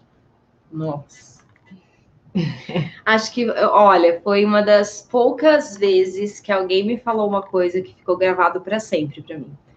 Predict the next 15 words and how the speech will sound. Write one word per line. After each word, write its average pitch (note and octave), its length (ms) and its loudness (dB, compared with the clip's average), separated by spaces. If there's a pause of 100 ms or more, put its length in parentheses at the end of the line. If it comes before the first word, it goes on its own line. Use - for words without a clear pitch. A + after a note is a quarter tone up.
(300)
Ela G3+ 220 0
olhou F#3 180 0
pra F#3 140 -8
mim F3 80 -10
e F3 40 -16
falou, E3+ 220 -6
"Que D#4 220 -6
nada, F4+ 440 2
Mari. E3 460 0 (500)
A G3 160 2
nossa C4 500 4
época A#3 360 0
é - 40 0
a F#4 40 0
melhor. A#3+ 560 2